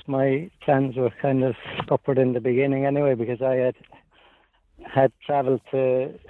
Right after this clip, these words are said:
Spain to Oliva and, uh, ended up there for four days of jumping and had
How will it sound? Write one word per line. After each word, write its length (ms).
Spain 460
to 80
Oliva 600
and, 220
uh, 200
ended 240
up 100
there 240
for 260
four 220
days 300
of 260
jumping 460
and 180
had 200